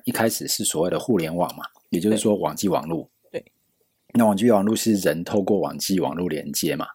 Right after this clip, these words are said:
Speaker 2: 对。
Speaker 1: 那也就是说，呃，人，人身为一个端点，透过电脑，然后再就是跟全世界各地人做连接。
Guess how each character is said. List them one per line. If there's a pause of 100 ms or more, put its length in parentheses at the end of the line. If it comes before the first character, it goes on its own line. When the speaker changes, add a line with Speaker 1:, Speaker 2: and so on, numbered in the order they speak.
(360)
Speaker 2:
对。 (800)
Speaker 1:
那
也
就
是
说， (140)
呃， (200)
人， (220)
人
身
为
一
个
端
点，
透
过 (460)
电
脑， (340)
然
后
再
就
是
跟
全
世
界
各
地
人
做
连
接。